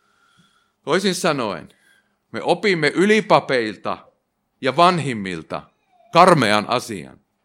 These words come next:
Kun he kieltävät puhumasta Jeesuksesta, he kapinoivat avoimesti Herraa vastaan. Eikö niin? Näettekö sen?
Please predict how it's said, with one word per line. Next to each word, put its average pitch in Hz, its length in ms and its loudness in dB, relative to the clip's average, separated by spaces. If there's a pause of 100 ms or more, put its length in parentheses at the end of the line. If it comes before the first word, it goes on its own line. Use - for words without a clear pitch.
(1160)
Kun 170 220 -2
he 202 420 2 (680)
kieltävät 151 580 0
puhumasta 113 640 -2 (140)
Jeesuksesta, 127 920 -2 (560)
he 127 100 -4
kapinoivat 110 1040 0 (320)
avoimesti 123 1080 2 (880)
Herraa 101 680 -2
vastaan. - 540 -18 (1400)
Eikö 156 180 -4
niin? 87 220 -10
Näettekö 117 480 -6
sen? - 140 -20